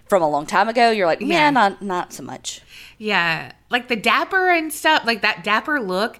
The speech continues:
Speaker 2: that you love. Any picture that's fucking black and white, Kara will be like, "Oh, he's handsome." I'm the exact opposite.
Speaker 1: Colby played me a, um, a TikTok. You know the guy, uh,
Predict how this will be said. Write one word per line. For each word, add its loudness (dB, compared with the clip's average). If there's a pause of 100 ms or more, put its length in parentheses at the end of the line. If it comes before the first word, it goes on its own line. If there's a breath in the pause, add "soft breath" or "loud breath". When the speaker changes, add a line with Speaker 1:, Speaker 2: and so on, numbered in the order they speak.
(140)
Speaker 2:
that -4
you 0
love. 0
Any 2
picture -2
that's 0
fucking 0
black 2
and -2
white, 0
Kara 4
will 4
be 2
like, 0
"Oh, -4
he's -8
handsome." -4 (200)
I'm -2
the 0
exact -4
opposite. -6 (300)
Speaker 1:
Colby 2
played 2
me 0
a, 4
um, 2
a 2
TikTok. 0
You -4
know 2
the 0
guy, 2
uh, 2